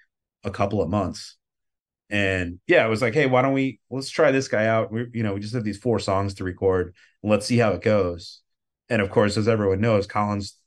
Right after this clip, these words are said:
the world's greatest human and did an amazing job. And it was, like, the smoothest, it's always been the smoothest session ever with Colin. I've recorded a million times with him, and he's, like, always the best.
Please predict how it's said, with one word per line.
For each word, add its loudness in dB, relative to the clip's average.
the -4
world's -4
greatest -6
human 0
and 0
did 2
an 4
amazing 2
job. 2
And -6
it -6
was, -6
like, -4
the -10
smoothest, 0
it's -6
always 6
been 2
the -2
smoothest -2
session -6
ever -6
with -12
Colin. -14
I've -4
recorded 4
a 0
million 0
times -6
with -10
him, -10
and -8
he's, -10
like, -10
always -6
the -16
best. -18